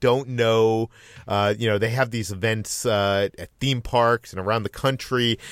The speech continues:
where basically you go and you go into these, like, haunted houses, which they call mazes. And they also have, like, these scare zones in between the haunted houses, which are kinda themed, and there's a bunch of atmosphere and people are,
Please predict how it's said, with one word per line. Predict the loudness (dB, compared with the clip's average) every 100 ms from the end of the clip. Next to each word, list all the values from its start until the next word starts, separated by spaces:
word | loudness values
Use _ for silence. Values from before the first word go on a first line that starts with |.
| -16 -2
where | -2
basically | 2 0 0 -2
you | -2
go | 0 2 2
and | 2 -2
you |
go | 0 0
into | 0 -4
these, | -6 -4
like, | -4
haunted | -4 -2 -2 -2 -10
houses, | -2 0 0 -4 -8
which | -10 -8
they | -8
call | -2 0 0
mazes. | 0 -4 -4 -4 -4 -4 -6 -14 -20 -18 -6
And | -2
they |
also | 0 0 -2
have, | -2
like, | -8
these | -6 -6
scare | -4 0 0 0
zones | -2 -2 -4 -8
in | -10
between | -10 -6 -4
the | -4
haunted | -6 -6 -6
houses, | -2 -2 -2 -6 -4
which | -8 -4
are | -4 -4
kinda | -6 -10
themed, | -10 -6 -4 -4 -4 -6
and | -8 -10 -18 -20 -20 -16
there's | -8 -6 -4
a | -8 -8 -4
bunch | -4 -4
of | -10
atmosphere | -8 -8 -6 -10 -6 -2 -2
and | -2
people | -8 -6 -4
are, | -4